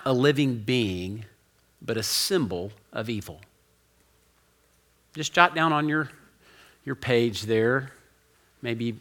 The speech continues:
numbers one to five. One means you strongly agree with that statement. He is not a living being, but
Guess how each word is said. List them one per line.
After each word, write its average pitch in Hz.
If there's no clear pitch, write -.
numbers 123
one 127
to 147
five. 123
One 123
means 123
you 120
strongly 151
agree 127
with 117
that 110
statement. 117
He 117
is 101
not 117
a 120
living 104
being, 101
but 107